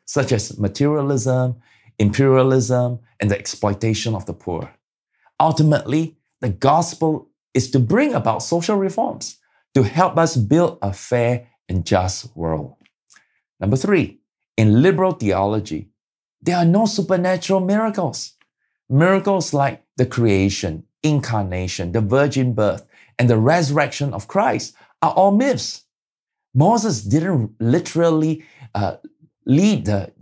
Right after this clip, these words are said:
Israelites across the Red Sea. Jesus didn't heal the sick, raise the dead, or walk on water. Jesus was merely a man he was at best a moralist who came to spread a message of love and nonviolence,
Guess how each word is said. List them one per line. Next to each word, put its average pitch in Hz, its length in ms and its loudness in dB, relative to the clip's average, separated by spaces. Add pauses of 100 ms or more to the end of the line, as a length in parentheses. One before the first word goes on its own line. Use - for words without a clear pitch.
(140)
Israelites 165 540 0
across 147 300 -4
the 127 100 -2
Red 156 180 0
Sea. 180 380 -6 (400)
Jesus 160 440 2
didn't 147 380 2
heal 156 140 2
the 117 100 -4
sick, - 480 -2 (140)
raise 147 260 0
the 139 100 -8
dead, 147 400 -2
or 92 120 -10
walk 123 320 0
on 110 100 -4
water. 131 480 -6 (640)
Jesus 220 540 2
was 123 180 -4
merely 269 460 0
a 240 80 -2
man 208 400 -4 (420)
he 294 100 2
was 262 180 2
at 113 220 -4
best 208 380 0
a 120 60 -2
moralist 135 800 -4 (400)
who 160 140 2
came 226 280 0
to 156 100 0
spread 165 640 -2
a 117 80 -2
message 156 480 0
of 113 140 -2
love 127 380 2
and 95 140 -4
nonviolence, 90 800 -4